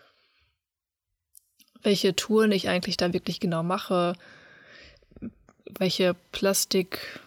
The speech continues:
Süßigkeiten und Dinge ich gekauft habe, im Supermarkt beispielsweise auch. Das war mir nicht so klar, also mal ganz ab,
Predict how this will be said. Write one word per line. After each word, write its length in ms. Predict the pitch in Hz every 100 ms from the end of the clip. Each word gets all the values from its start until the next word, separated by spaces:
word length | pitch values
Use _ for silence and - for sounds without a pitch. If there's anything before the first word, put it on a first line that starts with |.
| -
Süßigkeiten 840 | 202 - 185 - - 190 185 185
und 160 | 175 175
Dinge 220 | 185 180
ich 100 | 180
gekauft 400 | 185 - 185 -
habe, 140 | 214
im 60 | 175
Supermarkt 460 | 208 226 202 190
beispielsweise 640 | - - 185 - 175 180 165
auch. 280 | 170 180 - - - - - - - - _ _ _ _ -
Das 280 | 208 196 -
war 200 | 185 202
mir 300 | 208 202 190
nicht 180 | 185 180
so 120 | 190
klar, 320 | 180 - 175
also 220 | 180 175 170
mal 220 | 170 170
ganz 200 | 165 -
ab, 280 | 175 -